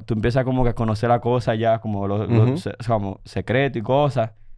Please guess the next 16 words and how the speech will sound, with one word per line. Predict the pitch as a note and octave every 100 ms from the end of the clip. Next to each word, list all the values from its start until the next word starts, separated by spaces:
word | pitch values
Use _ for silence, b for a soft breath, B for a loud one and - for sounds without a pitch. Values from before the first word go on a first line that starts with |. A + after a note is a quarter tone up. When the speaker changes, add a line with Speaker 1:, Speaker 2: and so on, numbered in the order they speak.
| - - - _ _
Speaker 1:
No | A2 A2
solamente | B2 B2 A#2+ A#2 A#2+
di | A2+
que | A2 G#2 G2+
rumba, | F#2+ A#2+ D3 C#3 B2+ G2+
party, | A#2 C#3+ C#3+ C3+ C3+ C3 B2+
hay | A#2
veces | A2 A2 A2+ A2
que |
obviamente | A2+ A2+ G#2+ A2 G#2 G#2+ G2+ F#2 - _ _
cuando | - G#2+ G#2
uno | A2+
está | G#2+ G#2
mal, | B2 C#3 C3 C3 A#2+
el | G#2+
otro | G2+ G#2+ G#2 G2